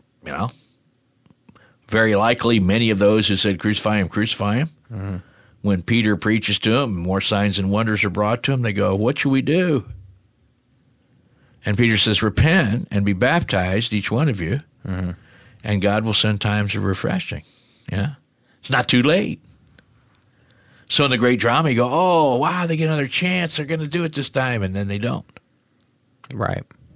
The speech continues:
Speaker 1: Then they don't all, you know, but just some. So God sets the na-, thing aside nationally, and, but fortunately there's a remnant according to grace. We learned that in Romans nine, ten,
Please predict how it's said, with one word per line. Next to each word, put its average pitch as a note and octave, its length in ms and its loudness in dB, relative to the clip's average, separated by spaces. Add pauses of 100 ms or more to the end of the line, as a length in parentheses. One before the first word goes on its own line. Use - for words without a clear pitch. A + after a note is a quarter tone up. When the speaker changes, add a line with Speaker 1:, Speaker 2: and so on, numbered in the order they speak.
(160)
Speaker 1:
Then A2 140 2
they A#2 100 4
don't B2+ 200 4
all, F2 420 0 (240)
you E2+ 100 -6
know, F#2 160 -2
but F#2+ 140 -8
just G2+ 220 -2
some. F#2 320 -4 (1300)
So - 240 0
God A2+ 320 2
sets A#2 300 2
the G#2+ 80 0
na-, A2 260 2
thing A#2 280 0
aside A#2 480 2
nationally, A2 680 0
and, G2+ 140 -2
but G2 160 -4
fortunately G#2 460 -2
there's G2+ 220 -2
a F#2+ 60 -2
remnant B2 380 -2
according F#2+ 300 -4
to F2 40 -10
grace. F#2 360 -4
We G2+ 80 -8
learned F#2 220 -8
that F2+ 200 -10
in - 60 -20
Romans D#2 320 -10
nine, D#2 180 -14
ten, - 140 -16